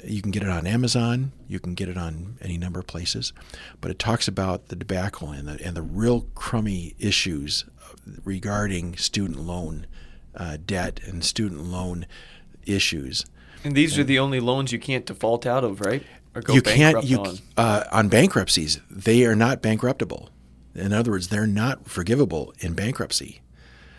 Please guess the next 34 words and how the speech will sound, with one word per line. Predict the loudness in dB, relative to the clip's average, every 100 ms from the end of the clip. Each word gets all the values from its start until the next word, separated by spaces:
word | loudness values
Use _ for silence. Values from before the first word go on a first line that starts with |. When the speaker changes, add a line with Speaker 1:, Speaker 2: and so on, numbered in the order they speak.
| -8
Speaker 1:
That's | 0 2
the | 4
only | 6 6
ones | 4 2 -2
that, | -8 -10 -10
the | 0
only | 2
ones | 4 6
I | 6
know | 4 2 -4
of. | -10 -16 -20 -20 -20 -20 -20 -20 -18 -6
And, | -2 0 0 -2
uh, | -4 -4 2
but | 2 4
I, | 2 2 0
I, | -4 -4 -2
I | 2
realized | 4 6 6 4 2 -2 -4
Speaker 2:
<laughs> | 0
Speaker 1:
sixty, | 4 4 4 2 2 8 8
<laughs> | 6
no, | 2 2
it's, | 2 2 0 0
it's | -2 0
amazing. | 4 4 4 0 -6 -10 0
Sixty-eight | 4 6 6 4 4 4 2
percent | 0 2 2 0
of | 0
millionaires | 2 4 4 4 2 0
today | -4 -4 -4 -6 -10 -20 -6
who | -2
went | -2 -2 -4
to |
college | -4 -2 -4 -6 -12 -12